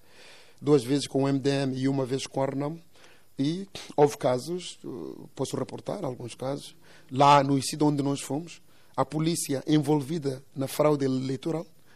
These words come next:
levaram as urnas. É proibido por lei. A polícia não pode tocar na urna. Levaram as urnas e meteram no carro da polícia, porque o resultado de, era desfavorável ao partido Frelimo, que é o partido no poder. E a população,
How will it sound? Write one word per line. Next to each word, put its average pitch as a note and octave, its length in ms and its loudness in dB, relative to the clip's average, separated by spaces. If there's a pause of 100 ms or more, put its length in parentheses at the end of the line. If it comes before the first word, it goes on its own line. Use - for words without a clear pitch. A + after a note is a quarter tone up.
levaram D3+ 400 8
as C#3 120 0
urnas. C3 480 2 (520)
É C3+ 80 -2
proibido C#3 440 -4
por A#2 240 -10
lei. C3 200 -8 (260)
A - 20 -20
polícia E3+ 240 2
não D3+ 60 4
pode F#3 160 0
tocar D#3+ 220 -2
na D3 60 -2
urna. D3 280 -4 (300)
Levaram D#3+ 280 6
as C#3+ 60 2
urnas E3 160 2
e D#3+ 40 4
meteram F3 260 2
no D#3+ 80 2
carro F3 180 4
da D#3 100 2
polícia, D3+ 380 -2 (260)
porque D#3 300 2
o - 20 6
resultado D#3+ 400 2
de, D#3+ 300 -2 (260)
era F3+ 220 8
desfavorável D#3 640 2
ao C#3+ 100 2
partido C#3 380 -4
Frelimo, C3 580 -10 (300)
que C#3+ 80 0
é - 20 6
o C#3+ 40 0
partido C3 340 -4
no C3+ 120 -4
poder. C3+ 360 -6 (480)
E A#3 100 2
a A3+ 40 2
população, E3 520 -2